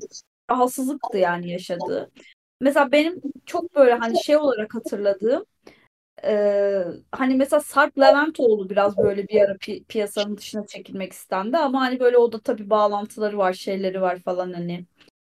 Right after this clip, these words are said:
O da bir şekilde, e, yani şey yapılmadı, itilmedi. Ama yani Ahmet Kural'ın,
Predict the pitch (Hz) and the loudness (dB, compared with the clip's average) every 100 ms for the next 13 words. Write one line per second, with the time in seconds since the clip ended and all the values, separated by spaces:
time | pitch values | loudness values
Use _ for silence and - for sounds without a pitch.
0 | _ - 226 226 208 - 190 196 185 180 | _ 0 4 4 2 -6 -6 -6 2 2
1 | 175 - - - - - _ _ - _ | 2 -2 -8 -16 -14 -16 _ _ -20 _
2 | - 190 190 185 185 170 - 202 185 180 | -6 -2 0 -2 -4 -6 -4 2 2 2
3 | 190 180 170 202 330 403 _ _ _ - | -4 -4 -2 0 0 -2 _ _ _ -10
4 | 196 - 185 175 170 233 427 - - - | -8 -6 -4 -4 -4 -4 -4 -6 -12 -16
5 | - 226 294 320 285 262 277 294 - - | -2 4 6 6 6 4 6 2 0 2
6 | 285 277 277 277 277 | 6 6 6 4 2